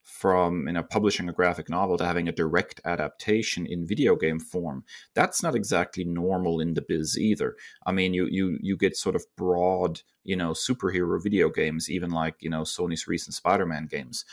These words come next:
but a direct adaptation, kinda like how, you know, sometimes movies adapt source material,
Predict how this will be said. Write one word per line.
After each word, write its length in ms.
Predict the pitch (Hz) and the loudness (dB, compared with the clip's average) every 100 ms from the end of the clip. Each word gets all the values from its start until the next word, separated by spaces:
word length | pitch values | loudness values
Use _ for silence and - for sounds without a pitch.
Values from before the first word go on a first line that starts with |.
| - _ | -20 _
but 100 | 98 | 6
a 140 | 95 | 6
direct 600 | 87 92 92 101 - - - _ - | 4 2 4 2 -2 -20 -20 _ 4
adaptation, 920 | 92 98 87 - - 120 117 - 85 | 6 6 2 0 2 2 2 0 -4
kinda 220 | 82 90 | -4 -2
like 200 | 87 82 | 0 -2
how, 220 | 82 82 | -2 -2
you 120 | 71 87 | -2 -4
know, 100 | 82 | -4
sometimes 500 | - 87 82 82 90 | -4 -4 -4 -6 -2
movies 380 | 95 92 87 | -2 0 0
adapt 480 | - 78 78 - - - | 0 0 0 0 -12 -8
source 380 | - 101 104 - | 2 6 4 4
material, 560 | 82 - 82 67 64 | -6 -2 0 0 -4